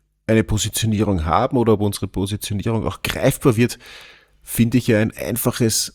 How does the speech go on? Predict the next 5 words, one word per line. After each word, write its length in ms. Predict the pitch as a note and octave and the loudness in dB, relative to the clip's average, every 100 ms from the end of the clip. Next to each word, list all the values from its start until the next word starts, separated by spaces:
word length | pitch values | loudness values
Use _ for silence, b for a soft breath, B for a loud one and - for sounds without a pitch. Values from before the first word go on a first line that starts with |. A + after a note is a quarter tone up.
| - | -2
äh, 120 | G#2+ | -2
Gedankenexperiment 1160 | - - - - - - - G2+ F#2 F2+ F2 | 0 -2 -2 -2 -6 -6 -2 0 0 -2 -4
relativ 380 | F#2+ F#2 F2+ F#2+ | -4 -2 -2 -4
hilfre-, 440 | - F#2 F2+ - - | -4 -4 -4 -8 -10
hilfreich. 580 | - F#2+ F2 D#2+ D#2+ | -6 -4 -2 -2 -4